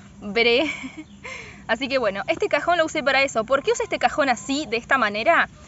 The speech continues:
Porque la cantidad de hormigas, familia, que hay es impresionante. Yo no sé qué pasa, no sé si a ustedes les pasa lo mismo, déjenme en los comentarios, pues yo no entiendo qué es lo que pasa con las hormigas. Eh, me ponen muy de mal humor, <laughs> porque no las quiero matar,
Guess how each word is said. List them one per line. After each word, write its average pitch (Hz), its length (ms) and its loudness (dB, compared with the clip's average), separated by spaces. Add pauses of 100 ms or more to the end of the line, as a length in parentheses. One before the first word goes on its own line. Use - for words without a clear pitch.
(640)
Porque 285 440 -2
la 302 160 2
cantidad 302 380 0
de 508 180 2
hormigas, 302 560 2 (120)
familia, 254 460 2
que 208 160 0
hay 262 300 0
es 302 120 -6
impresionante. 226 680 0
Yo - 120 -2
no 539 100 4
sé 294 180 0
qué 233 120 4
pasa, 277 540 4 (400)
no 302 120 0
sé 403 100 -2
si 370 60 0
a 302 40 0
ustedes 294 200 2
les 220 100 -2
pasa 233 240 2
lo 190 120 -2
mismo, 247 460 0
déjenme 262 300 -4
en 190 100 -10
los 180 80 -14
comentarios, 196 500 -4
pues - 140 -8
yo 311 60 2
no 320 80 4
entiendo 269 380 0
qué 240 60 -2
es 226 60 -6
lo 226 80 -4
que 214 100 -6
pasa 208 240 -6
con 196 80 -4
las 190 140 -6
hormigas. 202 400 -6 (540)
Eh, 202 520 0 (180)
me 226 140 -2
ponen 311 300 4
muy 254 680 0
de 220 100 0
mal 240 160 2
humor, 202 260 -4 (720)
<laughs> - 680 -18
porque 285 260 4
no 339 80 2
las 370 140 2
quiero 349 260 2
matar, 202 440 -2